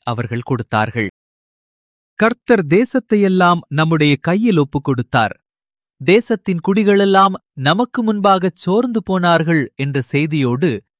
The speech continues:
உளவுக்காரர்கள் பத்திரமாக திரும்பினார்கள். எரிகோவில் நீங்கள் எகிப்திலிருந்து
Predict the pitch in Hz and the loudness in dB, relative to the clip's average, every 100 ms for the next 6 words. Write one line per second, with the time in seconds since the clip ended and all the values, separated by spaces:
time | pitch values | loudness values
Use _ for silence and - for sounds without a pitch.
0 | _ _ _ 202 254 311 269 214 196 180 | _ _ _ 0 2 2 0 0 2 2
1 | 170 180 - - 156 - 214 185 147 131 | 2 0 0 -2 -4 -2 -2 0 0 -2
2 | 160 151 139 131 120 113 113 104 - _ | -4 -6 -4 -4 0 -2 -2 -8 -10 _
3 | _ _ _ _ _ _ 180 220 302 269 | _ _ _ _ _ _ 0 2 2 4
4 | 226 196 185 135 - 196 190 190 151 180 | 2 2 0 -2 -2 -2 0 0 0 0
5 | - - 233 208 | 0 0 0 0